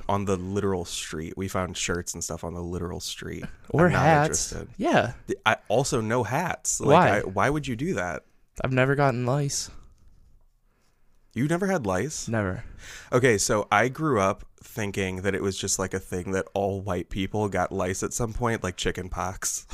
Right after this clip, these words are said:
Speaker 1: <laughs>
Speaker 2: That's very racist.
Speaker 1: I didn't know at the time. Like, I now know, obviously, that that's not true, but I am also still surprised sometimes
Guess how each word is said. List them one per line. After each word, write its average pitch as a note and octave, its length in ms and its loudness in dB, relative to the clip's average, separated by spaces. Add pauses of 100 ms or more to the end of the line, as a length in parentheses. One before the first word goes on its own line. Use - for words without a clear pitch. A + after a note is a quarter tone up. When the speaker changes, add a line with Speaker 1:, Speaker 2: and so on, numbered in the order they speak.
(120)
Speaker 1:
<laughs> - 220 -8
Speaker 2:
That's - 180 4
very B2+ 280 6
racist. A2 640 2 (200)
Speaker 1:
I B2 80 0
didn't D3 320 -4
know B2 360 4
at A#2 140 -2
the G#2+ 100 -4
time. F#2 220 -4 (280)
Like, D3 140 6
I B2+ 120 8
now A#2 320 6
know, G#2 340 4
obviously, G2 560 4
that F2+ 120 -6
that's - 300 -2 (800)
not G#2 400 2
true, F#2 400 0
but G2 100 0
I G2 120 6
am G#2+ 180 0 (580)
also C3 420 4
still G#2 300 0
surprised F2+ 480 -2
sometimes F2+ 800 -6